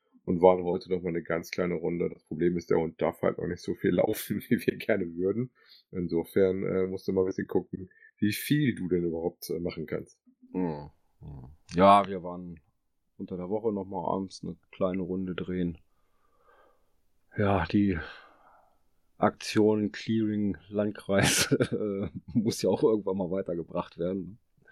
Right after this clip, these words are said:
Speaker 1: Wie weit bist du da schon?
Speaker 2: Äh,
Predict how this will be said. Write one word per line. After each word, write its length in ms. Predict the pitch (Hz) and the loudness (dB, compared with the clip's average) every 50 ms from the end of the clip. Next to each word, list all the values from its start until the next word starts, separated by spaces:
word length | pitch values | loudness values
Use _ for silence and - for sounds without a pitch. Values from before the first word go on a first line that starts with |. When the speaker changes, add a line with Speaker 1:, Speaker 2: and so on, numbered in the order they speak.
| - - - - - _ - | -20 -20 -20 -20 -20 _ -18
Speaker 1:
Wie 80 | - 101 | -8 -2
weit 140 | 101 101 95 | -2 -2 -2
bist 180 | - 117 - - | -4 -12 -10 -10
du 40 | - | -12
da 140 | - 87 - | -12 -14 -14
schon? 180 | - 90 82 _ _ _ _ _ _ - - - - - _ _ _ - | -14 -18 -18 _ _ _ _ _ _ -18 -18 -18 -20 -20 _ _ _ 6
Speaker 2:
Äh, 560 | 123 127 131 139 139 143 143 143 143 147 139 | 8 10 10 10 8 4 2 0 -2 -4 -4